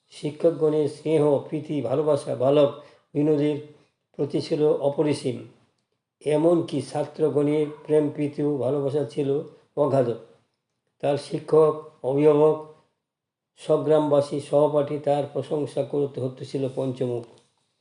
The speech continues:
বিদ্যালয়ের অধ্যয়নকালে সচ্চরিত্রের পুরস্কার ছিল তার একচেটিয়া। পার্শ্ববর্তী ও দূরবর্তী গ্রামের মানুষেরা কোনো কিছুর উপলক্ষে বাজিতপুরে এলে বালক বিনোদকে একবার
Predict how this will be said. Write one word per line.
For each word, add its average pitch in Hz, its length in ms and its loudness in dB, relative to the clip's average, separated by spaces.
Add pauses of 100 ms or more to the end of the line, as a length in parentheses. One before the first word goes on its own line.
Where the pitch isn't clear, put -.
(380)
বিদ্যালয়ের 147 560 2
অধ্যয়নকালে 147 880 -2 (280)
সচ্চরিত্রের 147 880 -4
পুরস্কার 147 520 -6
ছিল 151 280 -6 (160)
তার 139 180 -4
একচেটিয়া। 135 640 -4 (760)
পার্শ্ববর্তী 156 840 0
ও 143 240 0
দূরবর্তী 147 580 -2
গ্রামের 143 380 -2
মানুষেরা 139 600 -2 (600)
কোনো 156 220 0
কিছুর 156 520 -2
উপলক্ষে 151 680 -2 (380)
বাজিতপুরে 147 760 -2
এলে 143 380 0 (380)
বালক 143 280 2
বিনোদকে 151 560 -2
একবার 135 460 2